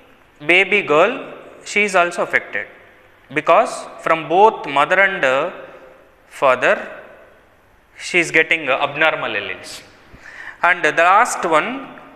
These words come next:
X C from, X C from mother and normal allele from father.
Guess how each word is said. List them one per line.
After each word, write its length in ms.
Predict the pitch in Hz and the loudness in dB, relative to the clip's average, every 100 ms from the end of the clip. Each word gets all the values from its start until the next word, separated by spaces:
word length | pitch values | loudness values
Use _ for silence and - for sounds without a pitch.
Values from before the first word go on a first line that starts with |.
| - _ _ _ _ _ _ _ _ | -20 _ _ _ _ _ _ _ _
X 220 | 185 - | 0 0
C 320 | 233 262 262 | -2 4 4
from, 560 | 254 - 190 190 196 196 - - - - - _ _ _ - | 2 0 0 0 -8 -12 -18 -20 -20 -20 -20 _ _ _ -2
X 140 | - 202 | -2 -2
C 140 | 226 233 | 0 0
from 420 | 208 156 156 180 - - | 2 -2 -2 -12 -16 -14
mother 500 | 143 147 156 240 269 - - - | -2 0 2 0 -2 -10 -16 -2
and 400 | 165 175 151 139 | 0 0 0 2
normal 460 | 151 185 214 226 233 | 4 4 4 0 0
allele 500 | - 156 170 139 147 | 0 2 2 0 -4
from 500 | 165 - 156 151 165 - - - _ | -4 -2 -2 -4 -14 -18 -20 -20 _
father. 440 | - 151 139 101 | 2 2 2 -4